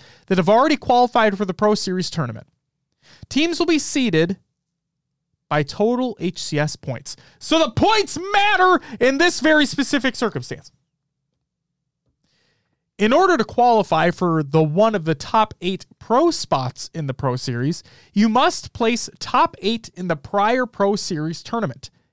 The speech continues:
Teams that do not place top eight in a Pro Series tournament will be relegated back to the Open Series. In the case of the first Pro Series, the top eight teams from their respective region at the Raleigh Major will be given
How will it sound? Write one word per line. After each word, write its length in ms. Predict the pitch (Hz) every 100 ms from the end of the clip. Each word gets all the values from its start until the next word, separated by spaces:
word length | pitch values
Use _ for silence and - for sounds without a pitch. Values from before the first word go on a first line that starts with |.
| _ _
Teams 300 | - 262 247
that 220 | 240 214
do 100 | 202
not 440 | 165 170 240 - _
place 340 | 170 147 139
top 300 | - 160 131
eight 200 | 135 143 -
in 100 | 151
a 60 |
Pro 180 | 135 151
Series 340 | 135 139 131 -
tournament 280 | 143 165
will 80 | 156
be 120 | 165
relegated 800 | 147 170 285 254 147 127 139 156 _ _ _ _
back 380 | - 160 202 -
to 100 | -
the 160 | 220 233
Open 320 | 135 131 143 139
Series. 560 | - 98 92 - - _ _ _ _ _ _ _ _ _ _ _ _ -
In 140 | 233
the 60 | 262
case 280 | 311 339 311
of 80 |
the 80 | 247
first 360 | - 403 381 -
Pro 220 | 226 185
Series, 460 | - 185 165 202 -
the 80 |
top 260 | 190 269 285
eight 160 | 277 220
teams 260 | 254 269
from 140 | - 226
their 140 | 220
respective 560 | 202 185 - 277 226 190
region 380 | 233 247 254 202
at 120 | 190
the 80 | 175
Raleigh 460 | 147 151 185 254
Major 540 | 247 349 349 233 240 226 _ _ _
will 300 | 160 247 302
be 160 | 285 294
given 520 | 208 202 208 202